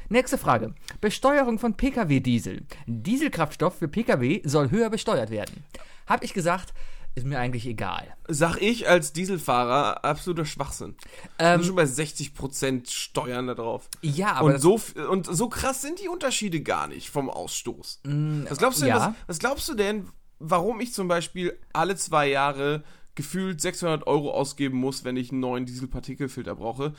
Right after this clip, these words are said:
Speaker 2: mit neuem Additiv, was nichts anderes ist als hochkonzentrierter Pferdeurin, der in der Lage ist, meine Schadstoffe so zu bündeln, dass
Speaker 1: Genau.
Speaker 2: die wieder verbrannt werden und der Diesel nicht so viel Scheiße baut, wie es
Speaker 1: Richtig.
Speaker 2: eigentlich gesagt wird.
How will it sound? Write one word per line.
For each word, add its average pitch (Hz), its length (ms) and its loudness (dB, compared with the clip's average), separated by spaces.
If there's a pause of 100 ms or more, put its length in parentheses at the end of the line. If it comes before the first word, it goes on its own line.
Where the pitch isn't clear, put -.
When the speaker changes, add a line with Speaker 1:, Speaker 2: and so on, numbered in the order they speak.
(220)
Speaker 2:
mit 131 120 -2
neuem 131 280 2
Additiv, 139 560 -2 (280)
was 139 400 -4
nichts 156 320 -4
anderes 165 220 -2
ist 156 120 -6
als 147 380 -2
hochkonzentrierter 160 640 -4
Pferdeurin, 160 1000 -4 (380)
der 147 140 6
in 196 40 4
der 196 80 4
Lage 190 300 4
ist, 151 460 -2
meine 147 260 -2
Schadstoffe 151 460 -2
so 139 160 -4
zu 156 200 -6
bündeln, 160 460 2
dass 147 140 -4
Speaker 1:
Genau. 170 160 0
Speaker 2:
die 110 80 0
wieder - 80 0
verbrannt 165 400 -2
werden 143 320 -2 (240)
und 165 140 -2
der 160 100 2
Diesel 165 380 -2 (200)
nicht 262 260 -4
so 165 140 0
viel 147 400 0 (200)
Scheiße 123 440 -4
baut, 120 320 -4
wie 151 40 2
es 135 60 0
Speaker 1:
Richtig. 135 140 -4
Speaker 2:
eigentlich 147 140 -4
gesagt 175 240 -12
wird. - 100 -18